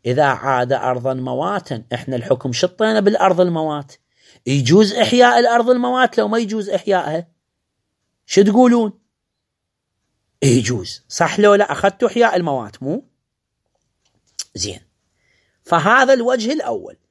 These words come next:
شو تقولون هذا الوجه الأول تام لو مو تام؟ الوجه الأول صحيح وكلام عقلي ومنطقي ولا لا؟ جوابكم. اللي هو قال يجوز إحياءه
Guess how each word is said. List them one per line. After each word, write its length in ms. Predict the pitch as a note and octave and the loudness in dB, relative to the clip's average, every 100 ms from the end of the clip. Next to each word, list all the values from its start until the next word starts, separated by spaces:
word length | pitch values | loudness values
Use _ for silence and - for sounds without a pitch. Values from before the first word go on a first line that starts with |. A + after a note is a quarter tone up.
| _ _ _ | _ _ _
شو 160 | - D4+ | 0 2
تقولون 500 | D4+ D#4+ D#4+ C#4+ B3 | 4 6 6 4 2
هذا 260 | A3+ A#3 A#3+ | 0 4 4
الوجه 320 | A#3+ G3 G#3+ | 4 4 2
الأول 400 | A3+ A3+ A#3 A3 | 4 4 4 2
تام 480 | - D4+ E4+ F#4+ F4 | 0 0 2 2 4
لو 120 | C#4 | 4
مو 160 | E4 | 2
تام؟ 320 | F4 - C3+ - _ _ _ _ _ _ _ _ _ - | 0 -4 -12 -16 _ _ _ _ _ _ _ _ _ 0
الوجه 440 | G3 G3+ F#3+ F#3 | 2 4 2 2
الأول 540 | G#3+ - D4+ C#4 D3 - _ _ _ - | 2 4 4 4 -2 -6 _ _ _ -8
صحيح 600 | - E3 A3+ E4 D4+ D4 | -2 -2 0 -4 -4 -6
وكلام 480 | - G3+ G#3 G#3 | 0 2 2 0
عقلي 440 | G3+ C4 D4+ C4+ C#4+ | -2 -2 -2 -2 -2
ومنطقي 840 | A#3 C#4 E4 E4 - E4 D#4+ E4 - | -2 -2 -4 -6 -6 -4 -4 -4 0
ولا 320 | A3 G3 F#3+ | 2 4 4
لا؟ 260 | A3+ A#3 - _ _ _ _ _ _ _ _ _ _ _ _ _ A#2+ | 4 2 -4 _ _ _ _ _ _ _ _ _ _ _ _ _ 0
جوابكم. 640 | F#3 A#3 B3 A3 A3+ A3+ - _ _ _ _ _ _ _ _ _ _ _ _ _ _ F3+ | 4 6 6 2 -2 -4 -6 _ _ _ _ _ _ _ _ _ _ _ _ _ _ 4
اللي 160 | F3+ | 6
هو 140 | F#3 F#3+ | 6 6
قال 300 | F#3+ G3+ G3+ | 4 2 2
يجوز 400 | D#3 F#3 D4 - | 0 0 -2 -2
إحياءه 600 | D#3+ C3 A2 - F#2+ | -8 -6 -8 -10 -18